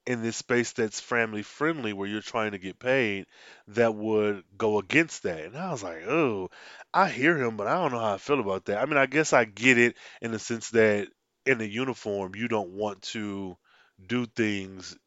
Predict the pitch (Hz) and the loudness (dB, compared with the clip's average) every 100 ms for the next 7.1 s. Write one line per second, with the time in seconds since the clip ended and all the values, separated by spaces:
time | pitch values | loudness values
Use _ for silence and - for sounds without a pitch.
0 | - 104 98 107 101 107 104 123 110 95 | -20 -20 -2 0 2 -2 -4 -4 -4 -4
1 | - 120 117 107 98 92 92 95 101 98 | -2 4 4 4 0 -4 -8 -4 -2 -2
2 | 90 _ _ _ 110 110 92 98 90 - | -4 _ _ _ -4 -4 -4 -6 -6 -2
3 | 127 156 95 92 90 - - - - _ | 2 2 2 -6 -6 -12 -20 -20 -20 _
4 | _ _ - 139 113 120 127 131 139 135 | _ _ -20 -20 -20 -20 -16 -14 -12 -4
5 | 143 156 151 123 135 147 131 165 190 156 | 0 4 2 2 2 4 4 2 4 4
6 | 151 139 123 196 120 131 180 - 98 90 | 4 4 4 0 2 4 4 4 0 0
7 | 87 | -10